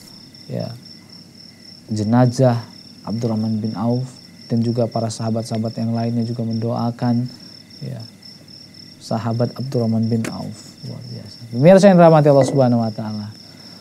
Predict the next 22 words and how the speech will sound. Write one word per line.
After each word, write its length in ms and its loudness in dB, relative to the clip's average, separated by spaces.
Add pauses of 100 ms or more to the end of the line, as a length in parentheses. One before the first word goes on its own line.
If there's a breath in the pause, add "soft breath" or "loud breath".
semoga 460 6
apa 160 4
yang 80 0
kita 160 4
dengarkan 880 2
di 160 -4
kesempatan 400 -2
kali 320 0
ini 400 0 (640 loud breath)
mendap-, 240 -6 (160)
kita 240 4
mendapatkan 720 0
ilmu 320 0
tambahan 480 2
dan 320 2 (240)
sebuah 500 4
keteladanan 840 2
lah, 120 -2 (1000)
bahwasannya 800 0 (400)
ketika 320 -6
kita 240 -2
bersedekah, 640 -4